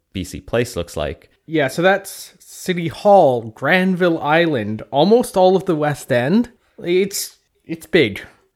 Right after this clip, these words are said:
Speaker 1: And I know when the Olympics were coming to Vancouver, there was a lot of worry because part of the Olympic deal was you have to ban all signs that private individuals might put up unless they're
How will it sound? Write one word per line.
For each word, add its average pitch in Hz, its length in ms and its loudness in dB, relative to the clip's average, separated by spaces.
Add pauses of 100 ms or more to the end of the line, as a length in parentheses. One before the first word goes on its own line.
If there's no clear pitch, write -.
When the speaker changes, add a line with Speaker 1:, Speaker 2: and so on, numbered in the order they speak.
(200)
Speaker 1:
And 120 160 2
I 117 60 2
know 131 540 2
when 113 280 -2
the 104 100 2
Olympics 104 480 -4
were 90 500 -4
coming 92 300 -4
to 92 100 -12
Vancouver, 87 580 -4
there 85 140 -4
was 85 120 -8
a 101 60 -4
lot 90 200 -2
of 85 160 -6
worry 87 280 -4
because 85 680 -10 (600)
part 95 160 -2
of 90 60 -4
the 87 80 -4
Olympic 92 380 -8
deal 90 280 -4
was 82 380 -8 (560)
you 78 220 -14
have 92 200 -8
to 95 80 -6
ban 92 460 -4
all 90 180 -2
signs 87 580 -6
that - 320 -10
private 90 340 -4
individuals 87 640 -6
might 90 240 -8
put 90 180 -4
up 85 220 -6
unless 85 340 -6
they're 82 320 -4